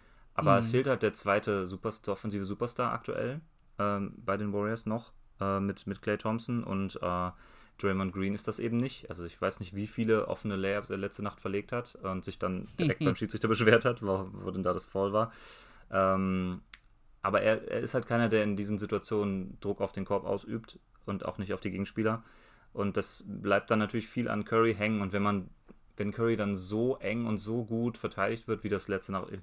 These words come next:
Speaker 1: eben Mikal Bridges gemacht hat und auch andere Spieler teilweise, Cameron Johnson oder so, ähm, die haben ja auch viel geswitcht, aber nach Möglichkeit hat man eben, ja, Bridges auf, auf Curry angesetzt und der hat das extrem gut gemacht, muss man wirklich mal sagen.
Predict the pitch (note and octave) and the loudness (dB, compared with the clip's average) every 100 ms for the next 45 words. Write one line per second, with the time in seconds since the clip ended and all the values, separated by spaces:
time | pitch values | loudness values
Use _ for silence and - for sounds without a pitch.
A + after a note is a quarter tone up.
0 | G#2+ - G2 F#2 F#2 - F#2+ F#2 G2 G2 | -8 -4 -2 -2 -4 0 0 2 0 -2
1 | - F#2 G2 - A#2+ - - - - - | -4 -2 -2 0 -2 -4 -20 -20 -20 -14
2 | - - - F2+ G#2+ A2 - A2+ G#2+ G#2+ | -10 -8 -2 2 2 0 -2 -2 0 -2
3 | G#2 - F#2 F2+ F#2+ G2 - G#2+ G2+ G2 | -4 -6 -6 -4 -2 -4 -4 -6 -4 -4
4 | A2 - - - - - _ G#2+ G2+ F#2+ | -6 -10 -20 -20 -20 -20 _ 2 4 4
5 | F#2+ F#2 E2+ E2 F2+ F2+ - G#2+ F#2 - | 2 -2 -6 -6 -2 -2 -4 -6 -6 -2
6 | A#2+ - - F2+ F#2 F#2 F#2 - F#2 - | -2 -2 -2 2 4 4 2 -2 -4 -2
7 | G#2+ A2+ A2 G#2+ - G2 G#2 F#2+ F#2 F2+ | -2 -2 -6 -4 -4 -4 -2 -2 -4 -4
8 | F#2+ F#2 E2+ - F#2 G2+ A#2+ - G#2+ - | -6 -4 -4 -6 -2 0 0 -4 -6 -6
9 | - - - A2+ A2+ G2 A2 G#2 G#2+ - | -12 -10 -6 0 0 2 2 2 -2 -4
10 | - F2 F2+ E2+ - E2 - - - - | -10 -8 -6 -6 -6 -8 -8 -12 -12 -8
11 | F2+ F2+ F2+ E2 D#2+ - - E2+ E2 E2+ | -4 -4 -4 -6 -6 -10 -10 -8 -8 -10
12 | F2+ E2+ E2+ E2+ | -10 -4 -2 -2